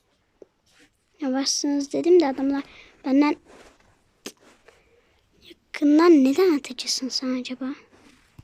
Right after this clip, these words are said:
Topluyor. At. At ultini ya. Allah Allah. Beraber kuşatma yok. Toplayın. Toplayın. Toplayın.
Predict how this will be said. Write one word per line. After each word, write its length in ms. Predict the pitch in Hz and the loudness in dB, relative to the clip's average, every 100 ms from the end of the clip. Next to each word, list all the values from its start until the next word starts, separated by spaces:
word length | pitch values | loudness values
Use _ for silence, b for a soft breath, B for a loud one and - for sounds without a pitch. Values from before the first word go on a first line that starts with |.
| _ _ _ - - - - - - | _ _ _ -20 -20 -20 -18 -12 -2
Topluyor. 460 | 330 302 330 330 - _ - _ _ _ _ _ _ _ _ _ - B B B B _ b b b b b _ | 0 4 6 6 2 _ -20 _ _ _ _ _ _ _ _ _ -20 B B B B _ b b b b b _
At. 440 | 392 466 - - - _ _ | 2 2 0 -16 -18 _ _
At 180 | - - 508 | -2 2 2
ultini 380 | 392 381 349 311 | 2 2 4 4
ya. 220 | 311 339 - _ b b b 269 | 0 -2 -4 _ b b b -6
Allah 320 | 262 269 269 | -4 -2 -2
Allah. 480 | 262 262 262 269 269 - _ _ _ _ b b b b - - - - - - | -4 -2 -2 -2 -6 -12 _ _ _ _ b b b b -20 -20 -18 -16 -10 -2
Beraber 640 | 269 262 262 262 269 240 - | 0 0 0 0 -2 -4 -6
kuşatma 420 | - 262 254 262 | -6 -6 -6 -4
yok. 200 | 254 - - - B B B B | -4 -6 -14 -18 B B B B
Toplayın. 440 | - - 294 285 - - _ - B B B - | -12 -2 2 2 -2 -14 _ -20 B B B -20
Toplayın. 440 | - 330 339 269 - - _ B B B - | -2 4 6 4 -2 -20 _ B B B -8
Toplayın. 520 | 262 302 349 294 | -4 4 4 4